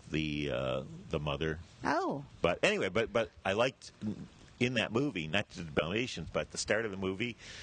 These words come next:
Speaker 1: when they're going to the park and people look like their dogs,
Speaker 2: Mm-hmm.
Speaker 1: and they're showing the, the people walking their dogs, and the, the little stout lady is walking a, a bulldog,
Speaker 2: <laughs>
Speaker 1: and it was good. I like that.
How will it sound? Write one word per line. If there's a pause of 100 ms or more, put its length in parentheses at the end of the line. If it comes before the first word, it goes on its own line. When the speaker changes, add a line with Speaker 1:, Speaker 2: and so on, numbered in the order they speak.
(180)
Speaker 1:
when
they're
going
to
the
park
and
people
look
like
their
dogs,
Speaker 2:
Mm-hmm. (200)
Speaker 1:
and
they're
showing
the, (120)
the
people
walking
their
dogs,
and
the, (560)
the
little
stout
lady
is
walking
a, (320)
a (120)
bulldog,
Speaker 2:
<laughs>
Speaker 1:
and
it
was
good. (240)
I
like
that.